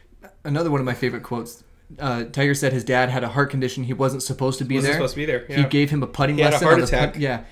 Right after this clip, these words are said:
Speaker 1: he gave him a putting lesson on the putting green, and he said, "Well, and the rest is history."
Speaker 2: <laughs>
Speaker 1: How about that?
Speaker 2: Um, but,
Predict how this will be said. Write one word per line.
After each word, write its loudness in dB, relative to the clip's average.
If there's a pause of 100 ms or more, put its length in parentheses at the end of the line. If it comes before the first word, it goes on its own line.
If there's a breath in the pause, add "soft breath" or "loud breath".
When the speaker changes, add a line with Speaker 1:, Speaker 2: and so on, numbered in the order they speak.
(140 loud breath)
Speaker 1:
he -2
gave 4
him 0
a -2
putting -2
lesson -4
on -6
the -6
putting -4
green, -8
and -8
he -6
said, -8
"Well, -6
and -6
the -8
rest -8
is -10
history." -6
Speaker 2:
<laughs> -18 (1040 loud breath)
Speaker 1:
How -8
about -6
that? 4
Speaker 2:
Um, 0 (280)
but, -4